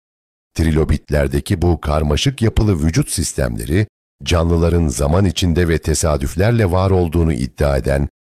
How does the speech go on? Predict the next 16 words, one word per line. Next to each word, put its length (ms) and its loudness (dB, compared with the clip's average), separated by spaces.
evrim 360 2
teorisi 500 2
için 360 -2
büyük 320 2
bir 200 2
darbedir. 600 -2
Çünkü 340 0
trilobitler, 840 0
fosil 380 0
kayıtlarında 680 -2
yaklaşık 560 -2
beş 360 0
yüz 140 0
milyon 340 2
yıl 180 2
önce 400 0